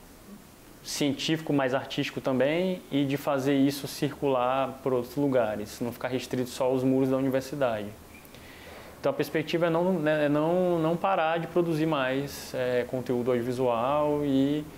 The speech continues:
continuar de alguma maneira comprometido com essa produção de narrativas,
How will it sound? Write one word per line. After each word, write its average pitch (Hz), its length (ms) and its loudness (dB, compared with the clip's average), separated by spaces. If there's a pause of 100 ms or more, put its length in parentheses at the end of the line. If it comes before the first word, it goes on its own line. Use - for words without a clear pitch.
(380)
continuar 135 400 0
de 135 80 2
alguma 143 160 2
maneira 143 720 4 (380)
comprometido 156 920 2
com 156 240 2
essa 147 200 2
produção 151 360 0
de 147 80 2
narrativas, 151 920 0